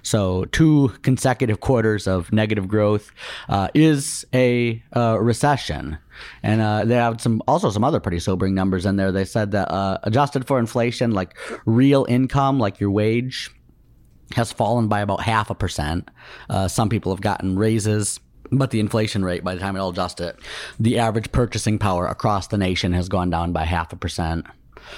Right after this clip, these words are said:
Uh, and the personal savings, um, they said probably the average, uh, <laughs> American family is saving about five percent of their income, and that's down, that's down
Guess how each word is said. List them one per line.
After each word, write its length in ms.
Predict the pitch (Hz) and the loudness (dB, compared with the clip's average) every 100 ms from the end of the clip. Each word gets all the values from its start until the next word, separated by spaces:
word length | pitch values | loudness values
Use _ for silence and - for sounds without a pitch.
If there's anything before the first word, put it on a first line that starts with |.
| - - - | -16 -8 -2
Uh, 160 | 107 | 0
and 160 | 113 123 | 2 0
the 40 | |
personal 420 | 117 147 135 - 117 | 2 0 0 0 -2
savings, 1000 | - 139 165 143 92 87 95 - - - | 0 0 2 0 -2 -4 -8 -10 -14 -6
um, 580 | 113 110 101 98 92 98 | -2 0 0 0 -2 -4
they 120 | 98 | -4
said 240 | 101 113 95 | -2 -2 0
probably 260 | 110 104 | 0 0
the 160 | 101 104 | 0 0
average, 440 | 104 101 104 90 | 0 0 0 0
uh, 180 | 107 98 - 143 - - | 0 0 0 -4 -4 -20
<laughs> 360 | - - - | -20 -20 -8
American 380 | 104 107 107 101 | -2 0 0 0
family 240 | 113 107 104 | 0 0 0
is 100 | - | 0
saving 220 | 107 104 | -2 0
about 220 | 98 - | -2 -2
five 340 | - 107 107 | -2 -2 -2
percent 300 | - 104 113 | -2 -2 0
of 60 | 107 | 0
their 120 | 101 | 2
income, 400 | 104 104 113 107 | 0 0 0 2
and 100 | 95 | 2
that's 300 | 98 107 - | 2 0 -4
down, 560 | 110 98 92 87 87 87 | -2 0 0 -2 -4 -4
that's 300 | 92 101 - | -2 -2 -4
down 480 | - 98 90 92 | -2 -2 0 -2